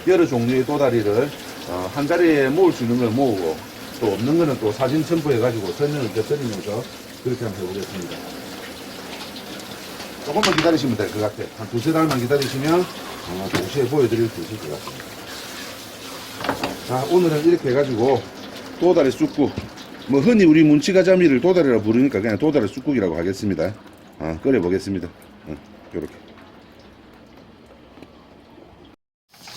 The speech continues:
자, 물을 끓입니다. 자, 밑간으로 소금 조금 넣고. 어. 항상 말씀드리지만은 저희 집에는 별다른 비법이 없어요.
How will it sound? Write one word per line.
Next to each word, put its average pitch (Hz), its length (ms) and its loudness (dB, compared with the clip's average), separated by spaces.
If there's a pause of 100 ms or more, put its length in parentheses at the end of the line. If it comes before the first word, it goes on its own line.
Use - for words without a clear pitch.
(520)
자, 131 180 0 (440)
물을 147 240 2
끓입니다. 123 380 2 (1000)
자, 104 160 0 (180)
밑간으로 123 420 0
소금 117 260 2
조금 107 240 0
넣고. 110 220 -2
어. - 460 -4 (840)
항상 190 280 4
말씀드리지만은 147 800 2
저희 214 200 2
집에는 120 480 2
별다른 160 360 4
비법이 143 340 2
없어요. 85 480 2